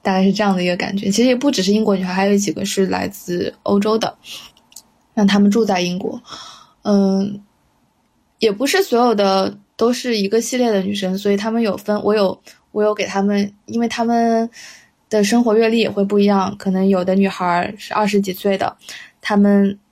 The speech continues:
专注于 cosplay，专注于视觉系，然后他们的家里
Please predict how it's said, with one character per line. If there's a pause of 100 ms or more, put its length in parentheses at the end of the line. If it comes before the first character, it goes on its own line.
(460)
专
注
于
cosplay， (100)
专
注
于
视
觉
系， (460)
然
后
他
们
的
家
里